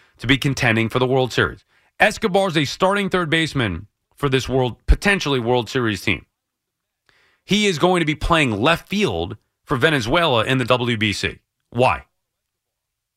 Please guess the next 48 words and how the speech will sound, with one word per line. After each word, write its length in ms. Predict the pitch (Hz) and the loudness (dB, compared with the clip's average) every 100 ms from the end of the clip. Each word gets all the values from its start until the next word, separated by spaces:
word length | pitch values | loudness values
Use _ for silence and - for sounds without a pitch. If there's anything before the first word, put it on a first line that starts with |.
| _ _ _ _ _ _ _ _ _ _ _ - | _ _ _ _ _ _ _ _ _ _ _ 0
And 340 | 165 147 135 | 2 2 0
you 140 | 135 | 0
don't 180 | 165 165 | 2 2
think 160 | 170 143 | 0 0
that 80 | 127 | 0
there's 200 | 143 90 | 0 2
risk 360 | 127 170 - | 0 0 -2
there 320 | 202 202 254 _ _ _ | -2 -2 -4 _ _ _
for 220 | - 165 | 0 2
an 100 | 151 - | 2 2
older 420 | 165 185 175 180 | 0 0 -2 -2
player, 440 | - 165 170 196 202 | 2 2 2 -2 -2
a 40 | 151 | 0
guy 140 | 151 | 2
who 100 | 160 | 2
hasn't 220 | 160 156 | -2 -4
played 520 | - 160 175 185 151 _ | 0 0 0 -4 -8 _
in 100 | 165 | -2
the 80 | 151 | 0
outfield 500 | 156 165 175 170 170 | 0 0 -4 -4 -4
in 200 | 147 127 | -2 0
years? 420 | 120 175 254 - _ _ _ - | 0 -2 -6 -12 _ _ _ -4
He's 140 | 139 | 0
only 200 | 175 170 | 2 0
played, 340 | 135 165 156 | 0 0 2
what, 160 | 147 117 | 2 0
forty-five 1000 | - 156 170 165 156 147 - 147 165 123 | -2 -2 -2 -2 -2 -4 0 2 2 2
games 260 | 156 170 | 0 0
or 40 | 151 | -2
something 180 | 175 170 | 0 0
like 180 | 170 | 0
that 180 | 175 180 | 0 0
in 40 | 156 | 0
his 120 | 117 | -4
career 380 | - 123 180 190 | -2 0 0 -2
in 200 | - 196 | 0 0
the 100 | 190 | 2
outfield? 440 | 190 - 214 214 _ _ _ _ _ | 0 0 -4 -6 _ _ _ _ _
Now, 160 | 185 160 | 2 2
at 40 | |
least 140 | 180 131 | 0 -4
he's 120 | 117 | 0
played 200 | 202 214 | 0 2
there, 140 | 175 | 0
but 100 | 120 | 0
that's 160 | 190 117 | -2 0
years 260 | 160 233 | -2 0
ago. 280 | 156 98 - | -2 -2 -4